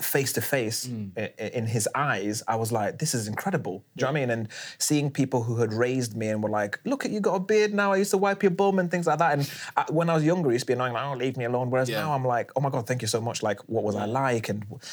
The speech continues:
Speaker 1: how did we grow up? Go show me where, you know, where we lived." And Rwanda is a stunning country. Like, if you ever see it, it's like, I think it was, like, voted the, the cleanest country or something
Speaker 2: Yeah,
Speaker 1: like
Speaker 2: it
Speaker 1: that
Speaker 2: is.
Speaker 1: in,
Speaker 3: Yeah.
Speaker 1: in, uh, in
Speaker 3: They've got a
Speaker 1: Africa,
Speaker 3: booming
Speaker 1: and it's,
Speaker 3: economy as well,
Speaker 1: it's
Speaker 3: I
Speaker 1: a
Speaker 3: think. Yeah.
Speaker 1: booming economy.
Speaker 3: Yeah.
Speaker 1: It's
Speaker 3: Yeah.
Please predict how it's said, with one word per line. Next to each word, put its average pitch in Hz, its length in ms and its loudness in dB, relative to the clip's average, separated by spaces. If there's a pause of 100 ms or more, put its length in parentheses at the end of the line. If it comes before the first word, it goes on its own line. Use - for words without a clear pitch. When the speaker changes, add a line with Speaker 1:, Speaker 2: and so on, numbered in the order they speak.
(140)
Speaker 1:
how 120 160 0
did 107 160 -2
we 104 60 -2
grow 120 180 2
up? 117 100 0
Go 117 140 2
show 120 200 2
me 113 120 0
where, 110 420 0
you 120 60 -4
know, 113 80 0
where 110 180 2
we 110 120 -2
lived." 120 420 0
And 107 240 -2 (320)
Rwanda 151 260 4
is 113 140 2
a 98 80 4
stunning 143 640 2
country. 117 400 2
Like, 101 260 0
if 120 100 -4
you 139 60 4
ever 139 120 2
see 151 220 2
it, 110 60 2
it's 104 140 -2
like, 123 200 2
I 135 40 0
think 214 100 0
it 208 100 2
was, - 20 2
like, 113 160 2
voted 117 240 2 (160)
the, - 80 -8
the 117 80 0
cleanest 131 380 2
country 139 300 2
or 107 40 0
something 117 200 -2
Speaker 2:
Yeah, 110 100 2
Speaker 1:
like 104 40 0
Speaker 2:
it 107 120 0
Speaker 1:
that 117 60 -4
Speaker 2:
is. 117 80 -4
Speaker 1:
in, 123 60 -6
Speaker 3:
Yeah. 123 560 -2
Speaker 1:
in, 113 260 -2
uh, 107 240 -2
in 147 80 -2
Speaker 3:
They've 160 80 0
got 165 60 4
a - 40 6
Speaker 1:
Africa, 147 160 2
Speaker 3:
booming 160 180 4
Speaker 1:
and 147 80 0
it's, 139 120 -2
Speaker 3:
economy 143 340 0
as 120 100 0
well, 127 160 4
Speaker 1:
it's 123 100 -2
Speaker 3:
I - 40 4
Speaker 1:
a 131 40 0
Speaker 3:
think. 117 140 -4 (100)
Yeah. 131 300 2
Speaker 1:
booming 127 220 2
economy. 123 380 -2
Speaker 3:
Yeah. 104 80 -12
Speaker 1:
It's 127 200 0
Speaker 3:
Yeah. 139 60 0